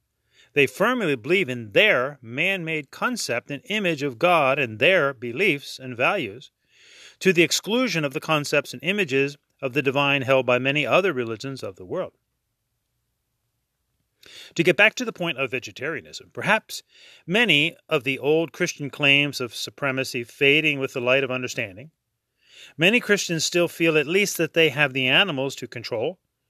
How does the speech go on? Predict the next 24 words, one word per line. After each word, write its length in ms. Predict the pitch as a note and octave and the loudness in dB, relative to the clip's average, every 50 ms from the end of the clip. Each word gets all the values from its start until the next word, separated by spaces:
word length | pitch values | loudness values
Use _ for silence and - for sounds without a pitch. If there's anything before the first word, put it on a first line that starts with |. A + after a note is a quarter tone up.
| _ _ _ - | _ _ _ -2
kill, 300 | - B2+ A#2 C#3 D#3 - _ - | 0 0 0 0 -2 -6 _ -8
and 100 | C#3 F#3 | -4 -2
eat, 280 | G#3+ D#3 - _ - _ _ _ _ _ _ _ _ _ _ _ _ _ _ _ _ - - - - - | -2 -2 -4 _ -16 _ _ _ _ _ _ _ _ _ _ _ _ _ _ _ _ -20 -20 -20 -4 2
thereby 300 | C#3+ D#3 F3+ F3 F3 E3+ | 6 6 6 8 8 6
assuring 460 | E3+ D3+ - - - G3+ G3 F#3 E3+ | 6 6 4 2 2 2 2 2 2
the 80 | D3+ D3 | 0 -2
continued 540 | - D#3 C3+ - E3+ F3 E3+ D#3 C#3+ A#2+ A2 | -6 -8 -8 -6 -6 -4 -4 -4 -6 -6 -6
belief 400 | B2+ B2 C#3 F3+ F#3+ F3 D#3+ - | -6 -4 0 0 2 2 0 0
that 140 | D3+ C3+ B2+ | -2 0 2
everything 440 | C3 D3 E3+ F#3+ G3 F#3+ G3 F3+ | 2 2 2 2 0 0 0 0
is 140 | E3+ E3 - | 0 0 -2
created 580 | - - D3+ D3 C#3 D3 F3 G3 F3+ D#3 D3 C3 | -4 -6 -6 -4 0 2 4 4 4 2 0 -4
for 140 | - D3 C#3 | -6 -6 -4
the 140 | C#3 C3+ | -4 -4
central 440 | - - - E3+ F#3 F#3 - - G3 | -4 -2 -2 -2 -2 -2 -4 -8 -10
creation, 680 | - - - D#3+ D3+ D3+ E3 F#3 F3 - D3 C3+ C#3+ C#3 B2 | -10 -6 -4 -2 0 2 2 2 2 2 0 -2 -4 -6 -2
man. 400 | A#2+ C3 B2+ B2 G#2+ F#2+ F2+ - _ _ _ _ _ _ _ _ _ _ _ _ _ _ _ _ _ _ _ _ _ _ _ _ _ _ _ _ - - - - - - _ - | 0 2 2 0 0 -4 -12 -20 _ _ _ _ _ _ _ _ _ _ _ _ _ _ _ _ _ _ _ _ _ _ _ _ _ _ _ _ -20 -20 -20 -20 -20 -18 _ 2
This, 240 | C3+ G3+ A3+ - | 4 4 4 4
of 120 | B3+ G3 - | 0 -4 -2
course, 220 | - D#3+ E3 D3 | -2 0 0 0
translates 600 | - - C#3+ C3+ C3+ C3 A#2+ - C3 B2+ A#2+ - | -2 -2 -2 0 0 0 0 0 0 0 0 -2
into 200 | B2+ A2 - A#2 | -8 -10 -12 -12
pure 400 | - - - - F#3 A3+ C4 A#3+ | -12 -10 -8 -4 -2 0 -2 -2
humanism. 680 | C3+ A#2 D#3+ A3 C4+ C#4+ A#3 B2+ F2 - - - _ _ | 0 -2 -2 -2 -2 -4 -4 -6 -6 -8 -12 -14 _ _